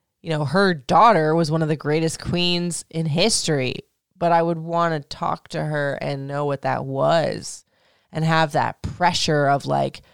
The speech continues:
produce a boy or you're worthless or you die, or, like, you know,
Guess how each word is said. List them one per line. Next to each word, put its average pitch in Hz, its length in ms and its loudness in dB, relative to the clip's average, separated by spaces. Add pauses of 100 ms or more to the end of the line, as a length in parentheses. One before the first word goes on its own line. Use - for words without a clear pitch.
(220)
produce 185 640 2
a 170 80 4
boy 156 680 4
or 151 180 4
you're 143 320 2
worthless 143 720 0
or 143 120 2
you 135 280 0 (100)
die, 143 580 4
or, 151 240 2
like, 143 300 2
you 185 100 -4
know, 185 220 4